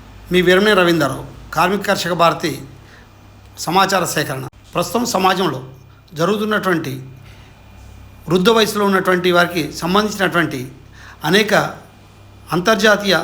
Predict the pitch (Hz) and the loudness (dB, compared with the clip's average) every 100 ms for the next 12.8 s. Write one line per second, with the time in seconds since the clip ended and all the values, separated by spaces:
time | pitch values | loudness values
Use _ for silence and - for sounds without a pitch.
0 | - - - - - 165 202 214 214 190 | -4 -18 -20 -20 -6 2 4 4 2 2
1 | 170 - - - - - - - - - | 0 -2 -10 -18 -20 -20 -20 -20 -20 -20
2 | - - - - - 185 202 247 247 214 | -20 -20 -20 -20 -4 0 2 2 2 2
3 | 180 - - - - - 196 185 175 127 | -2 -8 -18 -20 -8 0 2 4 2 0
4 | - - - - - - - - - - | -6 -16 -20 -20 -20 -20 -20 -20 -20 -2
5 | 151 202 240 240 220 196 170 208 220 202 | 2 4 2 0 0 2 4 4 2 0
6 | 196 190 175 170 170 175 202 185 180 156 | -2 -2 2 2 2 2 2 0 -4 -6
7 | 190 143 - - - - - 151 147 190 | -8 -10 -12 -20 -20 -20 -20 -4 0 2
8 | 214 208 165 - - - 180 175 135 131 | 2 0 0 -2 -6 0 0 2 -2 -6
9 | - - - - - - 143 240 262 202 | -18 -20 -20 -20 -20 -12 -2 0 2 2
10 | 214 214 202 165 170 131 131 - - - | 2 2 0 2 0 0 -8 -16 -20 -14
11 | - 180 233 233 208 190 196 - 175 190 | -4 0 0 -2 -4 -4 -4 -4 0 2
12 | 190 185 185 180 180 185 190 | 2 0 -4 -4 -2 -4 -6